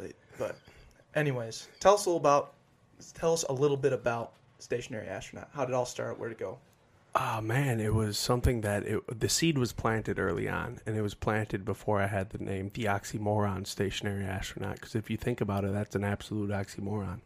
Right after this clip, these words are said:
Speaker 2: a stationary astronaut, when we think about an astronaut. So it all started, I'll be honest, man, uh, through fate. Um,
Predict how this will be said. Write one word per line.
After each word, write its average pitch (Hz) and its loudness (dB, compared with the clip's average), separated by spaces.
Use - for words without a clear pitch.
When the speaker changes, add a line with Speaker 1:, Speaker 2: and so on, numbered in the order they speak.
Speaker 2:
a - -20
stationary 98 -2
astronaut, 92 -6
when 123 4
we 147 6
think 117 -2
about 101 2
an 98 -2
astronaut. 95 -6
So 127 8
it 120 0
all 135 6
started, 120 2
I'll 113 0
be 117 2
honest, 117 0
man, 98 -4
uh, 104 -4
through 110 -2
fate. - -4
Um, - -8